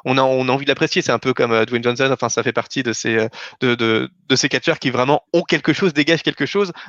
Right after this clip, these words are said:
mais, euh, ça n'empêche pas que parfois, ils ont, ils ont des rôles plus, plus ou moins bons. Et là, vraiment, il est juste exceptionnel. Enfin, c'est,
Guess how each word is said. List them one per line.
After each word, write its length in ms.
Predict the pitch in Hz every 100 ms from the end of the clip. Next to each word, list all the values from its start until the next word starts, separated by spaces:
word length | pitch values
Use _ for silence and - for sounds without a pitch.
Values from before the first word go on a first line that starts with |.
| -
mais, 200 | 139 156
euh, 60 |
ça 120 | -
n'empêche 160 | 113 -
pas 100 | 147
que 60 | -
parfois, 240 | - 127
ils 80 | 107
ont, 200 | 104 107
ils 120 | 107
ont 60 | 98
des 100 | 113
rôles 260 | 113 - -
plus, 220 | - 117
plus 180 | 113 123
ou 40 |
moins 160 | 117 113
bons. 160 | 139 170 - -
Et 120 | 117
là, 100 | 139
vraiment, 320 | 113 113 131
il 180 | 110 107
est 80 | 107
juste 160 | 120 120
exceptionnel. 340 | 127 185 180
Enfin, 160 | 120 113
c'est, 260 | - 110